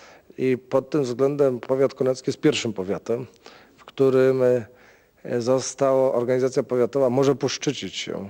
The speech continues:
sztandarem, a pamiętajmy, że sztandar to również moment, nadanie tego sztandaru,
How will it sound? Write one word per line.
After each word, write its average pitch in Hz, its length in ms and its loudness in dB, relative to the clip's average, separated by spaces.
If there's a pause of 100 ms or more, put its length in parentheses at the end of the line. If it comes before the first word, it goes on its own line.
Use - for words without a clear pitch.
sztandarem, 117 680 -2 (440)
a 147 140 -2
pamiętajmy, 160 600 0
że 147 220 0
sztandar 160 520 -4
to 156 160 -4
również 147 760 -6
moment, 127 1120 -2 (640)
nadanie 127 340 2
tego 127 260 -2
sztandaru, 131 800 0